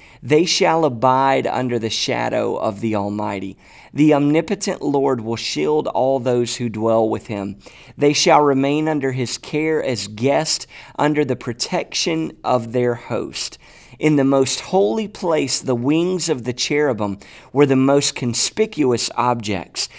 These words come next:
and they probably suggested to the psalmist the expression here employed. Those who commune with God are safe with him. No evil can reach them,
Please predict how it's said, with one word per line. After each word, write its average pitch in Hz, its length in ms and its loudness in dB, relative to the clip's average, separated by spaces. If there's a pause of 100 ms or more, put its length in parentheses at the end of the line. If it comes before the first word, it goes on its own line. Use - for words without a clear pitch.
(200)
and 160 180 4
they 147 120 4
probably 180 580 2
suggested 131 880 0
to 135 100 -4
the 117 120 -4
psalmist 123 580 0
the 120 160 0
expression 135 800 -2 (320)
here 156 240 2
employed. 123 600 0 (280)
Those 156 400 4
who 190 120 0
commune 156 600 0
with 143 200 -4
God 110 320 -2
are 104 120 -4
safe 151 480 -2
with 117 160 -6
him. 98 260 -6 (340)
No 151 300 4
evil 180 380 -2
can 185 200 -4
reach 135 360 -2
them, 107 320 -4